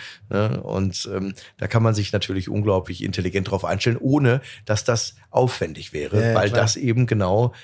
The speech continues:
Speaker 1: äh, jetzt die Digitalisierung, können wir K I nennen, oh, nicht immer brauchst du da überhaupt K I für, ähm, weil das teilweise auch noch recht deterministisch, wir haben die Daten da, die kann man
Speaker 2: Mhm.
Speaker 1: auswerten,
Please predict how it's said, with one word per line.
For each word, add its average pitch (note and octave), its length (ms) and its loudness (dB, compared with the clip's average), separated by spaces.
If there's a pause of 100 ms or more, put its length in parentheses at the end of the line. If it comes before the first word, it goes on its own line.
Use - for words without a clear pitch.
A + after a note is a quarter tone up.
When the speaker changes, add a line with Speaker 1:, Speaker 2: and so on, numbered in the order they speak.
(220)
Speaker 1:
äh, A2 160 4
jetzt G#2 320 0
die A2+ 80 0
Digitalisierung, G#2 960 0 (480)
können A2 180 -6
wir G2 80 -4
K G2 160 -4
I A2+ 220 -2
nennen, A2+ 360 2 (300)
oh, B2 200 -2
nicht B2+ 260 2
immer A2 220 4
brauchst F#2 360 2
du B2+ 40 6
da B2 60 2
überhaupt A#2 320 2
K B2 100 0
I A#2 180 0
für, A#2 360 4 (440)
ähm, G2+ 420 2
weil F#2 140 2
das F2+ 200 -4
teilweise F#2 720 0 (340)
auch - 200 -10
noch F#2+ 240 -6
recht G2 200 -4
deterministisch, G#2 720 0
wir G#2 80 2
haben F#2+ 80 0
die F2+ 120 -4
Daten G#2 420 0
da, G2+ 340 4
die G#2+ 100 2
kann B2 140 4
man G#2 120 4
Speaker 2:
Mhm. F#2 60 2
Speaker 1:
auswerten, G#2+ 600 2